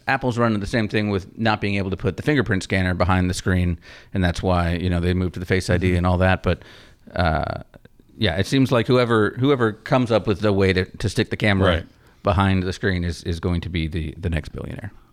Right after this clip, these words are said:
Speaker 2: I would, I would just think that there, there's a better way. I mean, I get the idea of putting it behind the glass, but maybe, I don't know, so, something to where it's not in the s-, integrated to the
Speaker 1: Well,
Speaker 2: screen
Speaker 1: Apple's never
Speaker 2: would
Speaker 1: gonna
Speaker 2: seem
Speaker 1: do one
Speaker 2: to
Speaker 1: that,
Speaker 2: be the
Speaker 1: like,
Speaker 2: best
Speaker 1: pops
Speaker 2: way.
Speaker 1: up or something.
Speaker 2: <laughs> No,
Speaker 1: They're
Speaker 2: no, hell no.
Speaker 1: I mean, Microsoft would, like, "Oh, you,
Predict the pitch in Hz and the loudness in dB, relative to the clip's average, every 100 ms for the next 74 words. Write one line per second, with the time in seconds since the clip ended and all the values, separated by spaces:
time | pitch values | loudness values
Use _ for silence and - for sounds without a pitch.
0 | _ 151 190 113 - 143 151 131 - 113 | _ -4 -4 -4 -6 -6 -2 -2 -2 -4
1 | 95 92 95 95 98 87 85 - 104 117 | -6 -8 -8 -8 -10 -8 -12 -8 -6 -6
2 | 98 - 107 101 143 160 - 101 90 95 | -6 -4 -4 -2 -4 -4 -2 -4 -2 -4
3 | 90 85 92 82 90 85 90 90 85 90 | -4 -10 -10 -8 -8 -6 -6 -6 -6 -8
4 | 87 95 92 95 92 - - - - - | -6 -4 -2 -2 -4 -6 -16 -20 -20 -20
5 | _ _ _ _ _ _ 196 240 - 123 | _ _ _ _ _ _ -20 -20 -8 -4
6 | 127 85 101 - - - - 110 - 139 | -2 -4 -8 -14 -10 -6 -4 0 0 2
7 | 139 113 104 101 95 - 95 98 98 - | 2 0 0 0 0 0 0 0 0 -2
8 | - - 107 98 90 - - 135 123 101 | -4 -2 0 0 0 -4 0 0 0 0
9 | 95 90 80 - 82 117 - 208 202 135 | 0 -2 -6 -6 -2 0 0 2 2 2
10 | 151 139 135 123 123 117 113 104 80 110 | 2 2 2 2 4 4 2 2 2 0
11 | 104 - 95 - 80 - 80 214 80 90 | 0 0 -2 -2 -6 -4 -2 -2 -2 0
12 | 95 104 98 110 98 101 107 107 107 104 | 0 0 -2 -2 0 0 0 0 0 -2
13 | 85 78 - 95 95 139 135 175 117 101 | -6 -10 -4 0 2 2 0 2 2 2
14 | 107 - 107 110 185 147 107 | 2 4 4 2 2 2 2